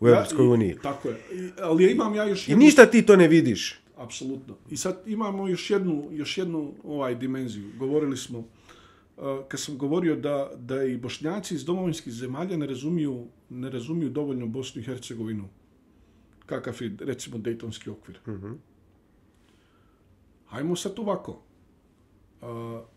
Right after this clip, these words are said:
Speaker 2: šta vi očekujete od Bosne? A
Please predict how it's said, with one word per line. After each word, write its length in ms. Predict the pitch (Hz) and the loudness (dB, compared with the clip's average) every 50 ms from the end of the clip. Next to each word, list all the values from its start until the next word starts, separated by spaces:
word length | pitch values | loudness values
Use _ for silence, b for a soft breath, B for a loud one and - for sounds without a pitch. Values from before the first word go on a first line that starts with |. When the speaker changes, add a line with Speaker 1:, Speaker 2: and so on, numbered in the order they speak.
| _ _ _ _ _ _ _ _ _ _ _ _ _ _ _ _ _ | _ _ _ _ _ _ _ _ _ _ _ _ _ _ _ _ _
Speaker 2:
šta 300 | - - - - - 190 | -16 -16 -14 -6 -4 -4
vi 200 | 185 175 190 185 | -2 0 0 0
očekujete 580 | 175 - - - 160 - - 143 127 113 117 117 | 0 0 -2 -6 -8 -6 -6 -6 -6 -6 -8 -10
od 60 | 101 | -10
Bosne? 460 | 95 104 123 123 - - 196 185 180 185 - _ _ _ _ _ _ _ _ _ _ _ _ _ _ _ _ _ _ | -10 -10 -10 -10 -10 -10 -10 -10 -10 -10 -14 _ _ _ _ _ _ _ _ _ _ _ _ _ _ _ _ _ _
A 60 | _ | _